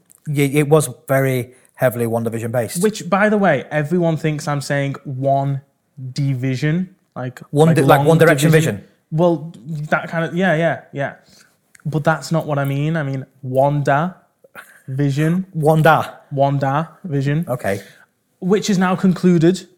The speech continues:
Speaker 2: Fabulous ending.
Speaker 1: Very good ending.
Speaker 2: And this week, Jamie, this week,
Speaker 1: What's this week, mate?
Speaker 2: it's the, it's the creation of Falcon and Winter Soldier.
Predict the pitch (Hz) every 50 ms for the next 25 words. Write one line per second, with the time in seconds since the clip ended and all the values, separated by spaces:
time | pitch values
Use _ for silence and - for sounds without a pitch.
0 | _ - - - - - 175 175 170 165 185 175 170 160 - 147 135 131 127 131
1 | 131 151 165 139 113 156 151 143 135 127 143 131 127 117 110 107 107 101 _ _
2 | _ _ - 143 135 143 135 127 147 147 - - 165 156 131 123 - - - _
3 | _ _ _ _ _ _ _ _ _ _ _ _ _ _ _ _ _ _ _ _
4 | _ _ _ - - 165 170 170 180 170 139 175 180 170 - - 190 190 175 139
5 | - - - - 135 147 139 - 147 - - 127 120 117 113 110 104 - 139 -
6 | - - - 160 147 139 135 - - 165 156 - - - - 160 - - - -
7 | 185 170 156 156 165 185 185 - - - 233 202 156 139 139 - _ _ _ _
8 | _ _ - 151 139 135 - _ _ - 156 156 160 160 156 - - 165 160 151
9 | - 151 147 151 143 143 143 139 135 - 139 - 139 135 139 135 131 143 147 143
10 | _